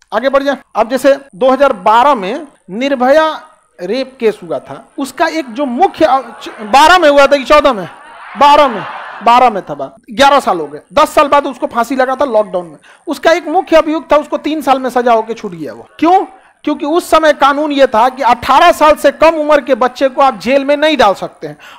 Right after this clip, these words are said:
उसे डालना पड़ेगा बाल सुधार गृह में। वहां केवल छोटे छोटे बच्चे रहते हैं बाल सुधार गृह में। और वो लड़का जो था वो साढ़े सत्रह साल का था, छह साल,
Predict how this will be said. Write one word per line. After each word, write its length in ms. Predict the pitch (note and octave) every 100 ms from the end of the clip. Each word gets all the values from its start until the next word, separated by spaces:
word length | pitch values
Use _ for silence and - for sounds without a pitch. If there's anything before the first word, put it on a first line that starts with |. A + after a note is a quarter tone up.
| D#4
उसे 220 | B3 D#4+
डालना 300 | C#4 D4 D4
पड़ेगा 300 | D4+ D4 C#4
बाल 380 | F#3 B3+ E4+ D#4+
सुधार 420 | - A#3+ C4+ C#4+
गृह 360 | G#3 B3+ A3
में। 200 | F#3 D#3 - _ _ -
वहां 200 | A3 C4+
केवल 220 | C#4 D4
छोटे 280 | D4 C#4 D4+
छोटे 180 | C#4 B3+
बच्चे 280 | A#3 A3+ G#3+
रहते 260 | D#3 -
हैं 120 | C#3 _ _ _ E3+
बाल 260 | A3+ D4+
सुधार 440 | D4 C4+ C4 D4+ F#4+ D4 -
गृह 240 | F#3 A#3 G3
में। 120 | F3 D#3+ _ _
और 140 | G3 A#3
वो 140 | C#4+
लड़का 380 | C#4+ C#4 C4+ D4+
जो 140 | C#4
था 160 | - C#4
वो 120 | C4
साढ़े 260 | B3 A#3 A3
सत्रह 320 | A3+ A3 G#3+
साल 200 | F3+ D#3+
का 120 | C#3
था, 340 | C3 C3 _ -
छह 260 | - D4
साल, 260 | D#4 D4 C#4+